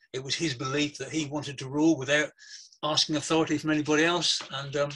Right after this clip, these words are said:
which started the whole ball rolling. On the right, we've got Thomas Lord Fairfax, who was the parliamentarian leader. Here we've got two,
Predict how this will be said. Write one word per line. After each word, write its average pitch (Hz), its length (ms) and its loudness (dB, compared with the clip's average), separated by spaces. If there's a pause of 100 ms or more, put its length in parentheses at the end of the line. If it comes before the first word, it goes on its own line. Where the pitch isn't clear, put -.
which 147 200 0
started 143 460 -2
the 117 60 -4
whole 131 400 -6
ball 131 220 -6
rolling. 120 420 -4 (720)
On 139 80 -6
the 131 100 -4
right, 190 300 4
we've 156 140 -4
got 147 200 0
Thomas 160 300 -2
Lord 139 160 -4
Fairfax, - 800 0 (400)
who 151 140 0
was 147 140 0
the 143 100 -4
parliamentarian 139 960 -4 (180)
leader. 131 560 -2 (1160)
Here 262 180 2
we've 294 160 4
got 220 200 2
two, 220 560 4